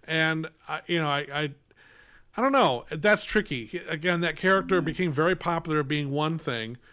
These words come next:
Speaker 1: evolved into another, became more popular,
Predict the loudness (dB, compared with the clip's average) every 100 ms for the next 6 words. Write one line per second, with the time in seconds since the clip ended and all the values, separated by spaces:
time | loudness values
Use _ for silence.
0 | -4 -2 0 0 0 -2 -4 -6 -4 -4
1 | -4 -4 -4 -2 -4 -4 -6 -8 -12 -16
2 | -18